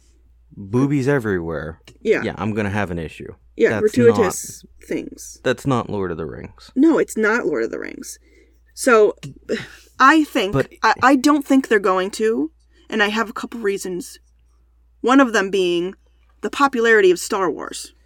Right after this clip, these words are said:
Speaker 2: Star Wars is so good, and the shows are so good because they're mostly family friendly. There's no swearing, hardly any swearing. There's no gratuitous violence,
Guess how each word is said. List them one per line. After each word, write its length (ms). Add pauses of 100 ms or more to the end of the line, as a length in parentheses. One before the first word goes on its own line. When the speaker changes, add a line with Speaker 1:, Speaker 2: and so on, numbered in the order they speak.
(1200)
Speaker 2:
Star 440
Wars 380 (160)
is 160
so 280
good, 300
and 160
the 40
shows 360
are 60
so 260
good 240
because 640 (360)
they're 180
mostly 800
family 540
friendly. 540 (260)
There's 240
no 280
swearing, 720 (300)
hardly 360
any 180
swearing. 600 (340)
There's 320
no 200
gratuitous 760
violence, 680